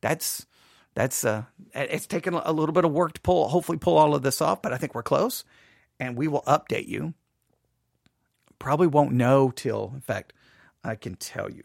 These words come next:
Let me, let me do something. I'm gonna, I'm gonna log in really quick. Okay, I'm gonna log in.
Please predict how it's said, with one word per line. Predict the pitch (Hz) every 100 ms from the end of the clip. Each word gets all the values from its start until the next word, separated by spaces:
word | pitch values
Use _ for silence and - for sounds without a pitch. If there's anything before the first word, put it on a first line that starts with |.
| -
Let | 104
me, | 101 -
let | 98
me | 98
do | -
something. | - - - - - _ _ _ _ -
I'm | 101
gonna, | 117 - 113 _ _ _ _ _ _ _ _ _ _ _ -
I'm |
gonna | 110 101
log | 101 107 113 117
in | 120 127
really | 123 127 131
quick. | - 143 147 - - _
Okay, | -
I'm | -
gonna | - 87
log | 98 98 110
in. | 110 107 127